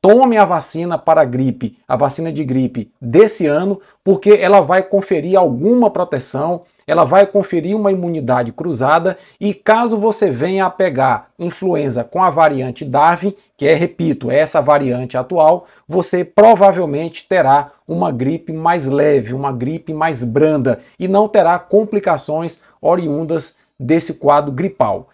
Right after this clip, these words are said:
Então é uma notícia boa que o Butantan traz. O Butantan informa ainda que já está trabalhando na vacina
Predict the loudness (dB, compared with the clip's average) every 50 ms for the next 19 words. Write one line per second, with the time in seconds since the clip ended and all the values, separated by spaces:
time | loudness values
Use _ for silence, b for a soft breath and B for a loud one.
0 | _ _ _ -10 -4 -2 0 0 0 0 0 -2 -2 -2 -2 -4 -6 -4 -2 -2
1 | 0 2 2 2 2 2 2 4 4 2 2 -2 -6 -6 -4 -6 -6 -6 -6 -6
2 | -6 -6 -10 -10 -8 -8 -8 -6 -6 -6 -4 -4 -4 -4 -2 -2 -2 -2 0 -2
3 | -2 -2 -2 0 0 0 0 0 -2 -4 -2 -2 2 0 0 0 -2 B B B
4 | B B -6 -2 2 4 4 4 4 2 0 -2 0 0 0 2 2 4 4 4
5 | 4 4 2 0 0 0 -2 -2 -2 -2 -2 0 0 -2 -2 -2 -4 -6 -6 -6
6 | -6 -6 -8 b